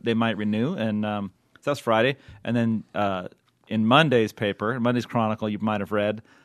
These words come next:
that, uh, I did, uh, Fox. <clears throat> Fox is up front. So Wednesday's paper will be, uh, A B C, and then Fridays will be C B S and, uh, C W. And then next Monday,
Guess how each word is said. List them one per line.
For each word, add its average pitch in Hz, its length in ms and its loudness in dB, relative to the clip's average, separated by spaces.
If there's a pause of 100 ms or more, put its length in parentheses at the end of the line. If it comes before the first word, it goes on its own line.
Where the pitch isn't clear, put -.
(140)
that, 104 240 -4
uh, 110 40 0
I 98 300 0
did, 104 540 -2
uh, 95 380 -2
Fox. - 680 -2 (520)
<clears throat> 117 220 -4
Fox 113 220 -2
is - 40 -12
up 107 160 -4
front. 123 240 0
So 117 140 0
Wednesday's 127 840 2
paper 135 460 -2
will 123 220 0
be, 113 420 0
uh, 95 340 -2 (180)
A 117 140 0
B 113 120 -2
C, 127 300 -6
and 107 120 -6
then 104 80 -6
Fridays 120 440 4
will 110 80 -6
be 104 200 -4
C - 180 -6
B 113 160 0
S 110 240 -2
and, 95 400 -6
uh, 87 280 -6 (400)
C 113 140 -8
W. 143 320 0 (600)
And 120 140 -2
then 127 280 2
next 147 560 0
Monday, 98 600 -6